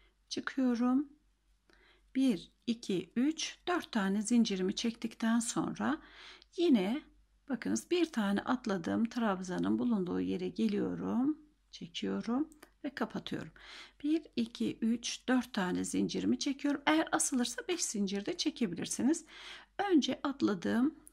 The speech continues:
yuvaya giriyorum. İpimi arkadan alıyorum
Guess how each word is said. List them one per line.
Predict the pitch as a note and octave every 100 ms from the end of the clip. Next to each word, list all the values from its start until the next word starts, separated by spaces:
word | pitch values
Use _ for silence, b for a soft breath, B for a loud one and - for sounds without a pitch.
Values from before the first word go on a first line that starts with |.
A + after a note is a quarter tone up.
| -
yuvaya | D#4 D#4 D4
giriyorum. | C4 G#3+ G3+ G#3+ F#4+
İpimi | F#4 - A#3+ G#3
arkadan | - F4 D#4 - - G#3 A3+ -
alıyorum | D#4 G#3+ F3+ F3+ A3 D4+